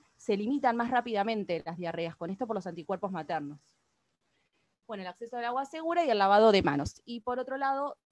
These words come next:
eh, digamos, lo contrario a todos los factores, eh, medioambientales, el acceso a una vivienda digna, el no hacinamiento, el acceso, el, la correcta eliminación de excretas y todo lo, lo que ya vimos en la diapositiva previa.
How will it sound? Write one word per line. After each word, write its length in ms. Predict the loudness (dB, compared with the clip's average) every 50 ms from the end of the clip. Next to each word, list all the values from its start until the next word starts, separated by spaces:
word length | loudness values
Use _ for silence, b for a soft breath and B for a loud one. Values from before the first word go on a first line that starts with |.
| _ _ _
eh, 240 | -12 -10 -10 -10 -10 -10
digamos, 480 | -12 -12 -10 -8 -6 -6 -6 -6 -6
lo 140 | -6 -6 -6
contrario 480 | -6 -8 -8 -6 -4 -2 -2 0 0 -2
a 60 | -2
todos 240 | 0 -2 0 0 -2
los 120 | -2 -6
factores, 540 | -8 -10 -6 -6 -4 -4 -4 -8 -10 -16 _
eh, 160 | -18 -18 -14 -12
medioambientales, 840 | -12 -10 -10 -10 -10 -10 -8 -2 2 2 2 2 0 -4 -8 -12 _ _ _ _ _ _ _
el 160 | _ -8 -8 -8
acceso 440 | -8 -8 -10 -10 -10 -10 -10 -8
a 320 | -8 -6 -6 -6 -6 -8 -6
una 220 | -4 0 0 2
vivienda 500 | 2 2 0 -2 -4 -4 -4 -4 -2 -2
digna, 680 | -2 -4 -6 -8 -8 -8 -6 -4 -4 -2 -2 -4 -4 -6
el 140 | -8 -10 -10
no 80 | -10
hacinamiento, 1120 | -12 -12 -12 -12 -10 -8 -8 -6 -6 -4 -4 -4 -4 -6 -8 -8 -8 -8 -6 -6 -8 -10 b b b b b b b b
el 180 | -8 -6 -4
acceso, 540 | -6 -8 -6 -10 -12 -12 -8 -8 -8 -6 -6
el, 520 | -6 -8 -8 -8 -8 -8 -10 -10 -12 -14 -16 -12
la 360 | -8 -4 -4 -2 -2 -4 -4 -6
correcta 320 | -4 -4 -4 -4 -4 -6
eliminación 1040 | -6 -6 -8 -10 -16 -20 _ _ _ _ _ _ _ _ _ -12 -10 -10 -8 -6 -8
de 60 | -8
excretas 640 | -8 -4 -2 0 0 0 0 -2 -4 -4 -4 -4 -8
y 180 | -14 -18 -18 -20 _ _ _ _ _ _
todo 200 | -8 -6 -6 -6
lo, 240 | -8 -12 -16 -16 _ _ _ _ _ _ _ _
lo 120 | -16 -16
que 80 | -16 -16
ya 140 | -16 -14
vimos 260 | -14 -14 -14 -16 -16 -16
en 80 | -16 -16
la 100 | -14 -14
diapositiva 480 | -14 -16 -16 -20 -18 -12 -10 -10 -10
previa. 260 | -10 -12 -16 -18 -18